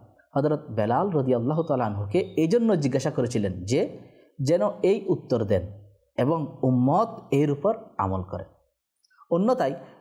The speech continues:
নবী করিম সাল্লাল্লাহু তাআলা আলাইহি ওয়া সাল্লাম উম্মতের, সমস্ত উম্মতের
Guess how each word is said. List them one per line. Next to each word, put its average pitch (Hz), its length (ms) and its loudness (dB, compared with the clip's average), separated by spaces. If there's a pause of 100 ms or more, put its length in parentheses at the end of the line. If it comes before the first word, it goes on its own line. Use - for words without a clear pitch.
নবী 151 280 2
করিম 190 260 2
সাল্লাল্লাহু 160 540 -2
তাআলা 190 220 0
আলাইহি 180 320 2
ওয়া 160 260 4
সাল্লাম 143 400 2 (120)
উম্মতের, 120 400 4 (1040)
সমস্ত 156 540 -2
উম্মতের 113 420 0